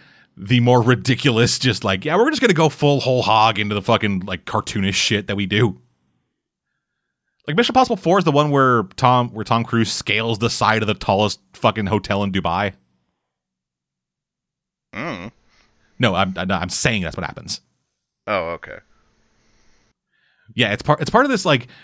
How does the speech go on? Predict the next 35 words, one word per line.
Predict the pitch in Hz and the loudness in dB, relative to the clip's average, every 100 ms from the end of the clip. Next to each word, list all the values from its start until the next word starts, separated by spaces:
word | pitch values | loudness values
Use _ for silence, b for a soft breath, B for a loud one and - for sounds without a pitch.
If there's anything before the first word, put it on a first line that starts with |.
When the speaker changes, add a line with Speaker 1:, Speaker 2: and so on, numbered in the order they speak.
| B - | B -4
Speaker 1:
ridiculous | 104 120 92 139 151 180 156 147 | 0 0 0 -2 0 0 0 -2
plan | - - 123 123 123 117 b b b _ | -4 -2 0 0 -2 -4 b b b _
to, | - 127 117 107 | 0 2 2 2
like, | 101 92 - | 0 -2 -2
steal | - - - 139 143 135 | -6 -4 -4 -2 0 2
Russian | 113 120 - 113 | 2 0 0 0
nuclear | 110 - 131 120 | 0 2 2 2
codes | 120 127 123 113 | 2 2 2 0
back | 107 113 | 0 0
from | 127 | -2
people | 127 120 | -4 -2
who | 110 | -4
stole | - 110 107 | -2 -4 0
them. | 117 113 - b b b b b b _ _ _ _ _ _ _ _ _ _ | -2 -2 -8 b b b b b b _ _ _ _ _ _ _ _ _ _
I'm | 127 | -4
us-, | 123 123 120 | 2 4 2
using, | 120 117 117 | 2 0 2
like, | 110 98 - | 2 0 -4
using, | 104 101 | -8 -6
like, | 92 - | -8 -10
fucking | - 113 101 90 - _ _ _ _ | -8 -6 -4 -4 -8 _ _ _ _
weird | 107 104 123 127 110 | -8 -2 0 -2 -4
shit. | 95 - 127 120 | -6 0 0 0
It's | 104 - | -6 -4
the | 107 | -2
one | 120 120 | 0 2
where, | 117 | 2
like, | 110 101 | 2 0
uh, | 98 87 82 80 _ - | 0 -2 -2 -6 _ -12
it's | 98 | -6
the | |
one | 107 | -2
where, | 104 98 | 0 0
uh, | 87 82 | 0 -4
D-, | 78 | -10